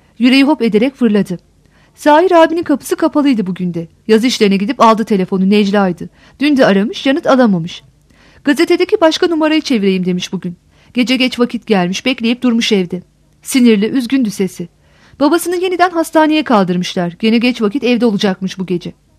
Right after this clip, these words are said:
Necla'nın çarçabuk söylediklerini dinleyip, "Anladım,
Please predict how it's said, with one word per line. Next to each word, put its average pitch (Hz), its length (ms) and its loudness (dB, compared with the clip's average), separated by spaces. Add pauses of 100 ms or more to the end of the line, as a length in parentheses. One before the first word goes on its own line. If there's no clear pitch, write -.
(720)
Necla'nın 349 480 2
çarçabuk 320 500 -2
söylediklerini 254 580 -2
dinleyip, 226 380 0
"Anladım, 240 380 2